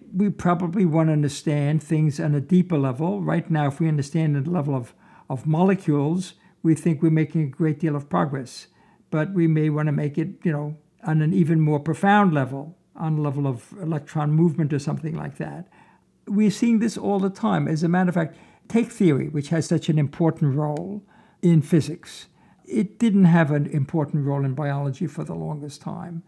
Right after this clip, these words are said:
Uh, when I came along, uh, there was a fair amount of theory going on,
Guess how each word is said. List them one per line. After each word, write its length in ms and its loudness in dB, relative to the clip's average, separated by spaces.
Uh, 160 -4
when 220 -2
I 160 0
came 280 0
along, 600 -2
uh, 180 -6
there 200 -2
was 220 0
a 40 -2
fair 220 -2
amount 240 2
of 80 -4
theory 300 2
going 280 -2
on, 320 -4